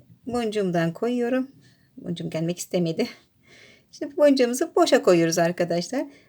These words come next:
Bu boncuğumuzu, ilmeğimizi biraz uzatıyoruz. Buraya bir örümcek yapıyoruz.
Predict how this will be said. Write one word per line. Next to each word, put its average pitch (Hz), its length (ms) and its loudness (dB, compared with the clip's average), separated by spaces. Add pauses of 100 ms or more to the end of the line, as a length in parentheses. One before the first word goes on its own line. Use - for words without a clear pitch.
(120)
Bu 359 140 -2
boncuğumuzu, 220 540 2
ilmeğimizi 247 720 -2
biraz 214 360 -2
uzatıyoruz. 220 840 -2 (840)
Buraya 370 220 2
bir 320 160 -2
örümcek 233 440 -2
yapıyoruz. 170 480 -4